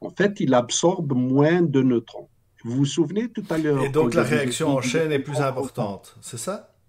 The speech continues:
Speaker 1: Non, non, oui, euh, euh, c'est quoi, c'est, vous avez raison, mais c'est pas ça qu'on va gagner. Tout à l'heure, je vous ai dit, vous vous arrangez, puisque vous avez trois neutrons qui sortent d'une fission,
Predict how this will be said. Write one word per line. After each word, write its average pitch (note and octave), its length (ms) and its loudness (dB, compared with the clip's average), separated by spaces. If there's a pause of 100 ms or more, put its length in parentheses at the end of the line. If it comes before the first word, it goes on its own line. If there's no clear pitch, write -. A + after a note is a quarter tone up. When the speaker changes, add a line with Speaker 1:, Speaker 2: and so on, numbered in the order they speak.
(500)
Speaker 1:
Non, B3+ 560 2 (220)
non, G3 400 0
oui, F#3+ 400 2
euh, E3+ 520 4 (320)
euh, F3 160 6
c'est F3 140 2
quoi, E3+ 140 0 (120)
c'est, C#3+ 520 -6
vous D3+ 160 4
avez F3+ 140 4
raison, F3 460 4 (260)
mais C#3+ 60 4
c'est F3 200 0
pas F#3+ 160 2
ça E3+ 400 -2
qu'on C3 120 -6
va A2 140 -4
gagner. G#2 420 -6 (640)
Tout C#3 140 -6
à D3+ 100 4
l'heure, G#3+ 220 4
je F3+ 80 0
vous E3+ 240 0
ai D3+ 80 4
dit, G#3+ 260 0
vous E3 140 -6
vous D3+ 300 -2
arrangez, E3 920 -2 (920)
puisque - 340 0
vous C3+ 300 0
avez C#3 280 0
trois F#3 340 -2
neutrons F3 500 -2
qui C#3+ 160 -8
sortent C3+ 240 -4
d'une A#2 180 -4
fission, G#3 500 -8